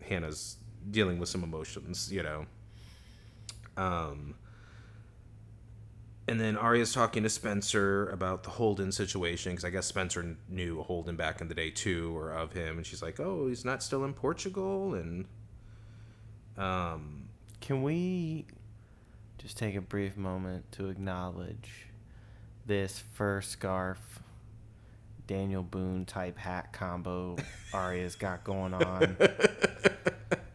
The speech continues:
Speaker 2: 'Cause that's, that, the fur thing, what, that wasn't a vest, right? It literally just draped over her neck.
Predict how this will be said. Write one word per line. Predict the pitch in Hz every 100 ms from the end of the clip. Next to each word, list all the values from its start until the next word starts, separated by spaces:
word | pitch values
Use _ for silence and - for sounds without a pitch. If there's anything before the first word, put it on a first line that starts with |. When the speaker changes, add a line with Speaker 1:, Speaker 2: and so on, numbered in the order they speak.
| - - -
Speaker 2:
'Cause | - 127
that's, | 190 240 -
that, | 127 185 226 - -
the | 123 127
fur | - 185 208
thing, | 226 - 135 123 101
what, | 113 131
that | 127
wasn't | 147 190 202
a | 98
vest, | 95 98 107 90 -
right? | 101 104 110
It | 110 -
literally | 120 135 135 123
just | 113 98
draped | 104 104 104 101
over | 101 98
her | 95 92
neck. | 95 104 95 - -